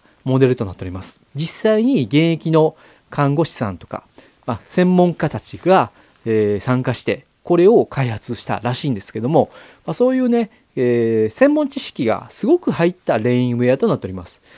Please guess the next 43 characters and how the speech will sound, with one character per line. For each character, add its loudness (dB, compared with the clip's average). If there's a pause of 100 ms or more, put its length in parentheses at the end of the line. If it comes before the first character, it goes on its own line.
(640)
こ -18
こ 2
の 2
ド 4
ロ 4
ー 2
コ 2
ー 2
ド -16
と、 2 (220)
あ -8
と -6
後 0
ろ 6
の 0 (680)
マ 2
ジ -2
ッ -6
ク -6
テ 2
ー 2
プ、 -20
こ -20 (280)
こ 4
で 4
す -8
ね。 -8
こ 0
れ 4
を 8 (500)
ギ 0
ュ -10
ッ -14
と -4
止 0
め 2
る 0
こ -2
と 0
に 0
よ 0
っ -2
て、 0